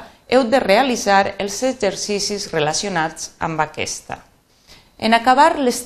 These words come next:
tres unitats, amb les respectives activitats i el resum del mòdul, haureu de completar l'autoavaluació final. El temps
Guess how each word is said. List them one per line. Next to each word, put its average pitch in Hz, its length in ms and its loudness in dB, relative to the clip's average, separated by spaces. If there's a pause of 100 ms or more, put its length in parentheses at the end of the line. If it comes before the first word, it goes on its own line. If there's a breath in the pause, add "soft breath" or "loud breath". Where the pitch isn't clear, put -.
tres 226 240 2
unitats, 208 640 -2
amb 202 160 -2
les 180 120 -2
respectives 185 680 -4
activitats 156 760 -2 (280 loud breath)
i 170 140 0
el 165 140 4
resum 151 640 -2
del 254 260 -2
mòdul, 156 480 0 (320 loud breath)
haureu 233 480 2
de 190 160 0
completar 208 800 -2
l'autoavaluació 214 1080 -2 (100)
final. - 480 -4 (840 soft breath)
El 233 220 4
temps 320 240 4